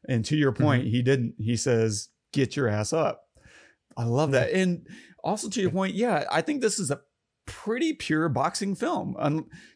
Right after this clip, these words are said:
Speaker 1: you know, it contrasts, and we'll certainly get into the, the finer points of this in a future Patreon episode, bonus episode. This is a pretty close to a pure boxing film.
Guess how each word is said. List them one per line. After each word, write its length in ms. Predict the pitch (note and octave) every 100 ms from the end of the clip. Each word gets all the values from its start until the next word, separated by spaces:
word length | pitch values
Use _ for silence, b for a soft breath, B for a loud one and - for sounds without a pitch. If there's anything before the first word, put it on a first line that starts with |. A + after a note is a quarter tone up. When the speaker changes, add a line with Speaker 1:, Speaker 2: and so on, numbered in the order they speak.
| -
Speaker 1:
you 80 |
know, 120 | C3+ C#3
it 320 | D3 C#3+ C3
contrasts, 440 | C#3 D3 D#3+ D3+
and 240 | C#3 B2+ C3
we'll 240 | C3+ B2+
certainly 320 | - C#3+ B2+
get 140 | A#2+ B2
into 200 | A#2 B2+
the, 240 | A2 A2
the 140 | -
finer 260 | B2+ C3+ C3
points 240 | G2 -
of 60 | C3
this 220 | B2 B2
in 100 | C#3
a 180 | C#3+ C#3 C3 B2+
future 400 | C#3 C3 C3 B2 -
Patreon 400 | C#3 - B2+ A2+
episode, 360 | - - - - B B
bonus 320 | A2 C3+ A#2+
episode. 360 | A#2+ - D3+ C3+ B B B -
This 180 | F3+ F#3
is 120 | C#4
a 120 | A3+ - _ _
pretty 320 | - G#3 A#3
close 380 | F#3+ - F#3+ E3+
to 160 | - D#3+
a 40 |
pure 220 | - D#3+
boxing 340 | C#3+ D3 - B2
film. 420 | - C#3 G2+ -